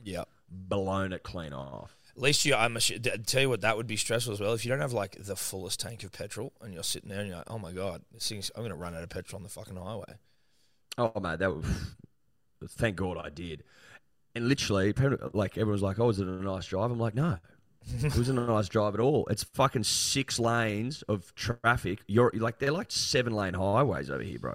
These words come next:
Speaker 2: Each side. Fucking massive.
Speaker 1: And
Speaker 2: And
Speaker 1: just
Speaker 2: it is
Speaker 1: everyone's
Speaker 2: choked.
Speaker 1: Why is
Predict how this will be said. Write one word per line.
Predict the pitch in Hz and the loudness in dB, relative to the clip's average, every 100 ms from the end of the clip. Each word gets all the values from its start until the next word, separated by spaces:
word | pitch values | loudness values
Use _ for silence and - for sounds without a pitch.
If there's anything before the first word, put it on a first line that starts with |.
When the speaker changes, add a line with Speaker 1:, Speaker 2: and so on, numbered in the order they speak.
| - | 0
Speaker 2:
Each | 127 123 - | 0 2 0
side. | - 101 127 85 - _ _ - - - - 151 | 2 2 0 -4 -10 _ _ -20 -20 -20 -6 -4
Fucking | 139 - 123 101 104 | -4 -4 -4 -2 0
massive. | 107 113 - 82 | 0 0 -2 -2
Speaker 1:
And | 71 | 0
Speaker 2:
And | 147 | 2
Speaker 1:
just | 131 110 | 2 6
Speaker 2:
it | |
is | 131 | 6
Speaker 1:
everyone's | 135 135 120 113 | 6 4 4 2
Speaker 2:
choked. | 104 120 90 - - | 2 2 0 -10 -2
Speaker 1:
Why | 139 190 | 6 8
is | 233 | 6